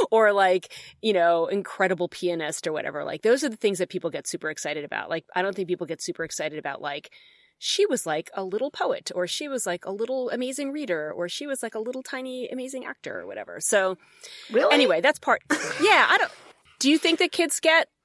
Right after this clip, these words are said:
Speaker 1: a lot of attention and praise for that? For
Speaker 2: Well,
Speaker 1: those kinds of things?
Speaker 2: okay, I do not come from a sports family, so no one's ever gotten praise for
Speaker 1: <laughs>
Speaker 2: anything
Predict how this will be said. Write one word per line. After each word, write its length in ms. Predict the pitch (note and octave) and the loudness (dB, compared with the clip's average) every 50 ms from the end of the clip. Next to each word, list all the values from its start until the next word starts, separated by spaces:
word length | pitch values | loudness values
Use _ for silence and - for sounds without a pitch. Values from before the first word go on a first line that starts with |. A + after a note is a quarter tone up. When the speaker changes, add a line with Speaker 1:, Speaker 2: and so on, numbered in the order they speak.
| _ - | _ -4
Speaker 1:
a 80 | - C#4+ | 0 4
lot 160 | D4 C#4+ C#4+ | 4 4 4
of 60 | D4 | 2
attention 380 | D4 C#4 - D4+ C4 C4 - C#4 | 0 -2 -4 -4 -2 -2 -2 -2
and 100 | C#4+ C4 | -2 -2
praise 260 | - C#4 C4 D4+ - | 0 0 0 0 0
for 120 | - E4+ F4 | -2 -2 0
that? 240 | F#4+ G#4 B4+ B4+ - _ _ _ _ _ - | 2 0 0 -2 -4 _ _ _ _ _ 2
For 80 | G4+ | 2
Speaker 2:
Well, 160 | D4+ C#4+ C#4+ C#4 | 4 4 4 2
Speaker 1:
those 100 | - - | 2 -2
kinds 180 | D4+ D4+ D4 | -4 -4 -4
of 80 | D#4+ - | -4 -6
things? 220 | F4 F4 F#4 G#4+ | -4 -4 0 0
Speaker 2:
okay, 400 | C4 C4 C4+ G#3 F#3 F3 - - - - | 2 2 4 2 2 2 0 -4 -2 2
I 140 | F3+ G#3 G#3+ | 2 2 4
do 140 | G#3 A3+ | 4 2
not 200 | G3 F#3 F3+ F#3 | 4 4 4 2
come 140 | F#3 G#3 F3+ | 2 -2 -2
from 180 | E3 F#3 E3+ D#3 | 0 0 0 0
a 40 | D3+ | 0
sports 420 | - - - D3+ D3 D3+ D3+ - | -2 -2 0 2 2 2 0 -2
family, 460 | - - G3 F#3 F#3+ G3+ G#3 G#3 A#3+ A#3+ | -2 0 2 2 2 2 4 2 2 2
so 180 | - F#3+ E3 | 2 2 2
no 140 | D#3+ F3+ F#3+ | 4 4 4
one's 180 | F#3 F3 E3+ - | 4 4 2 2
ever 240 | - E3 D3+ F3+ | 0 2 2 2
gotten 260 | E3+ E3+ - - E3 D#3 | 2 2 0 0 -2 -6
praise 380 | - - F3+ D#3+ D#3+ D#3+ - C#4+ | 0 2 4 4 4 4 4 4
for 280 | - F3+ D#3 D#3 D#3 | 4 4 4 2 0
Speaker 1:
<laughs> 40 | - | 0
Speaker 2:
anything 540 | - E3+ F3 F3+ G#3+ - G3+ G3+ C#4 C#4+ | 0 2 2 2 2 4 4 4 4 2